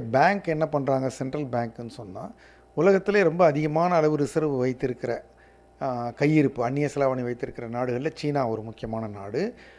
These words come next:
அது கிட்டத்தட்ட ஆயிரத்தி நூத்தி பத்து பில்லியன் டாலர் அளவிற்கு அமெரிக்க கரன்சியை அது வைத்திருந்தது ரிசர்வாக. இது வந்து ரெண்டாயிரத்தி இருபத்தி ஒண்ணுல. இப்ப சமீபத்துல பார்த்தால், அது வந்து ரெண்டாயிரத்தி இருபத்தி மூணு மார்ச்சோட முடிந்ததுல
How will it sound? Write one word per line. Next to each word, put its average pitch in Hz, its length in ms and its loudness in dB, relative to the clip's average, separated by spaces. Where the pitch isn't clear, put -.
அது 170 200 2
கிட்டத்தட்ட 165 840 4
ஆயிரத்தி 175 680 0
நூத்தி 170 440 -2
பத்து 160 320 -2
பில்லியன் 156 440 0
டாலர் 156 360 4
அளவிற்கு 135 800 -2
அமெரிக்க 202 760 0
கரன்சியை 160 920 2
அது 127 420 -2
வைத்திருந்தது 123 720 -4
ரிசர்வாக. 117 520 -4
இது 151 140 2
வந்து 170 180 2
ரெண்டாயிரத்தி 160 380 4
இருபத்தி 143 360 0
ஒண்ணுல. 123 400 -4
இப்ப 160 300 2
சமீபத்துல 202 480 4
பார்த்தால், 131 760 0
அது 139 280 -2
வந்து 139 220 -2
ரெண்டாயிரத்தி 175 500 2
இருபத்தி 156 380 -2
மூணு 175 300 2
மார்ச்சோட 151 520 4
முடிந்ததுல 127 540 -4